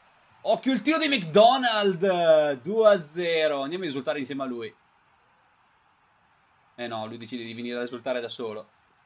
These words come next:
Segna McDonald. Grande Big Mac. Fortissimo, uno a, due a zero, ragazzi, siamo due a zero, meno male che era una partita difficile, per ora tutta tranquillamente in discesa questa sfida.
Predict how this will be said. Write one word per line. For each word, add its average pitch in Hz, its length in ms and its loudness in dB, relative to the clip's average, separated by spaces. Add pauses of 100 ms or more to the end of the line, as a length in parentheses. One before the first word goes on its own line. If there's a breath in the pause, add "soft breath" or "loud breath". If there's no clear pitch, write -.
(120)
Segna 185 500 -2
McDonald. 160 1200 0
Grande 170 400 -4
Big 160 220 -4
Mac. 143 640 -6 (600)
Fortissimo, 127 720 -10
uno 160 160 -12
a, 135 100 -8 (160)
due 180 240 -4
a 131 60 -12
zero, 170 260 -4
ragazzi, 107 460 -12
siamo 135 160 -12
due 160 100 -12
a 139 60 -10
zero, 131 140 -8
meno 117 100 -10
male 139 160 -4
che 120 60 -8
era 110 80 -8
una 107 100 -12
partita 123 200 -8
difficile, 104 540 -14 (340)
per 120 140 -12
ora 123 280 -4
tutta 127 540 -6 (380 soft breath)
tranquillamente 123 640 -8
in 117 80 -10
discesa 123 540 -6
questa 113 240 -18
sfida. 107 340 -12